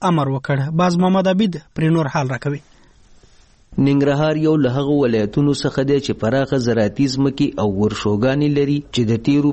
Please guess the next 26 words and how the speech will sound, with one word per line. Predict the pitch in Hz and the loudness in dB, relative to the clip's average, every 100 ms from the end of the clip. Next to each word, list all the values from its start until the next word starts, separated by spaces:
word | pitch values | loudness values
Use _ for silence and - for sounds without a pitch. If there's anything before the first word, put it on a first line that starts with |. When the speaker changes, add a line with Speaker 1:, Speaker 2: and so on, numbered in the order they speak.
| 147 | 0
Speaker 2:
پنځه | 117 113 135 143 | -2 0 0 2
ویشتو | 139 - 135 | 0 -2 -2
کلونو | 135 147 147 143 | 0 2 2 2
راهیسې | 143 143 - 143 143 | 2 0 0 0 0
په | 123 104 | -2 0
زرګونه | 107 117 143 139 - | -2 0 0 0 -2
سرکاري | 107 110 110 139 127 | -2 0 2 0 0
ځمکې | 135 135 147 123 | -2 0 -2 -2
د | 107 | 0
زورواکو | 107 107 139 135 143 139 | 0 2 0 0 0 0
لخوا | 135 139 135 | 0 -2 0
غصب | 107 - 104 - | -2 -2 -4 -4
شوي | - 101 98 98 | -2 0 0 0
دي. | 95 - - | -4 -6 -4
د | 139 135 | -2 0
تیرې | 165 156 160 | 0 2 0
یکشنبې | 156 - 160 160 156 | 0 -2 0 0 2
په | 156 | 2
ورځ | 156 151 | 0 0
چې | 151 | 0
د | 131 104 | 0 -2
افغانستان | - - 107 - 143 147 143 | 0 2 0 0 -2 0 2
ولسمشر | 117 107 - 139 127 139 131 | 2 0 0 -2 0 0 0
ننګرهار | 113 107 104 135 135 | 2 2 0 -2 -2
ته | |
په | 139 | -2